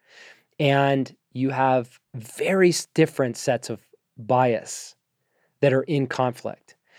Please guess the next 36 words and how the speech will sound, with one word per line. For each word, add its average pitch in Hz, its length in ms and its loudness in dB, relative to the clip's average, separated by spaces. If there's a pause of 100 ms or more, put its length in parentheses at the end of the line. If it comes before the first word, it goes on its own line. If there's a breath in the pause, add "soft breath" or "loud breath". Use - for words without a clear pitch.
(220 loud breath)
So 170 340 6 (220)
in 156 100 6
our 180 280 8 (120)
specific 147 540 0
situation, 135 720 0
I 147 100 4
normally 147 400 4
take 139 320 -4
care 127 480 2
of 139 240 -4
those 135 160 4
sort 143 220 0
of 113 80 -4
things 143 500 2
in 127 140 2
the 113 80 -4
home. 147 460 0 (560 loud breath)
And 143 140 2
so 151 180 4
it's 143 120 0
my 147 140 6
responsibility. 170 720 2
So 151 120 -4
I 147 140 6
did 170 180 4
what 160 240 2
every 185 380 4
man 160 320 4
would 147 200 2
do 123 300 0
with 123 220 -2
my 143 340 2
set 135 500 2 (380)
of 147 180 2
various 127 460 4
bias, 139 720 0